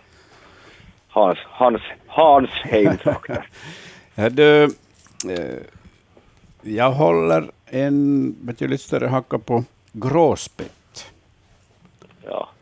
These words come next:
Speaker 1: men han, han såg rikt-, han såg riktigt grön ut.
Speaker 2: Ja.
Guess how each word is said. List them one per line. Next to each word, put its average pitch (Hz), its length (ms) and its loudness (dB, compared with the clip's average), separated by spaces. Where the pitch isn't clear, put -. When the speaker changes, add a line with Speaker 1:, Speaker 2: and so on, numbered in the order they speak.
Speaker 1:
men 120 140 -2
han, 117 400 0
han 120 180 -2
såg 131 340 2
rikt-, - 420 -12
han 131 200 2
såg 131 280 -2
riktigt - 360 -8
grön 92 540 2
ut. - 60 -12
Speaker 2:
Ja. 101 340 2